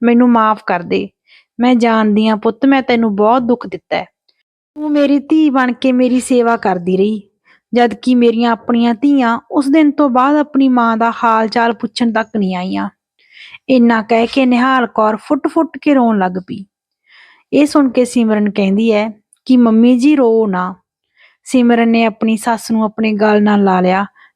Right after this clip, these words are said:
ਤੇ ਕਿਹਾ ਕਿ "ਤੁਹਾਡੇ ਵਿੱਚੋਂ ਮੈਨੂੰ ਆਪਣੀ ਮੰਮੀ ਦਿਖਦੀ ਹੈ, ਮੈਨੂੰ ਤੁਸੀਂ ਮੇਰੀ ਮੰਮੀ ਵਰਗੇ ਹੀ ਲੱਗਦੇ ਹੋ,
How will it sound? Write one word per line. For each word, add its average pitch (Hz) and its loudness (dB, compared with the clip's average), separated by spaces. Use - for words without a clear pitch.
ਤੇ 247 2
ਕਿਹਾ 190 -2
ਕਿ 285 0
"ਤੁਹਾਡੇ 285 0
ਵਿੱਚੋਂ 247 -2
ਮੈਨੂੰ 240 0
ਆਪਣੀ 240 -2
ਮੰਮੀ 233 2
ਦਿਖਦੀ 196 -2
ਹੈ, 196 -6
ਮੈਨੂੰ 240 2
ਤੁਸੀਂ 247 -2
ਮੇਰੀ 240 2
ਮੰਮੀ 233 2
ਵਰਗੇ 247 -2
ਹੀ 247 0
ਲੱਗਦੇ 185 -6
ਹੋ, 196 -10